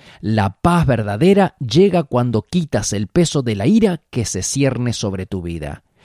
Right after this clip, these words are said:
Si arreglas cuentas con Dios y reconoces por medio de la fe tu necesidad de un Salvador, la paz será tuya. Desde ese momento en adelante nadie podrá acusarte ni separarte del Señor. ¿Quién nos condenará?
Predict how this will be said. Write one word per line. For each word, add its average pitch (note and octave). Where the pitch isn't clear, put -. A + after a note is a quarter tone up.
Si -
arreglas A#2+
cuentas D3
con A2
Dios C#3+
y C3
reconoces A2+
por A2
medio D#3
de C#3
la A#2
fe B2
tu C#3
necesidad B2
de D#3+
un C3+
Salvador, A#2+
la G#2
paz C#3+
será G2+
tuya. E2
Desde G2+
ese D3
momento A#2+
en A2
adelante B2+
nadie D3+
podrá B2
acusarte E3+
ni C3+
separarte A2
del G2+
Señor. F#2+
¿Quién G#3
nos A2
condenará? F#2+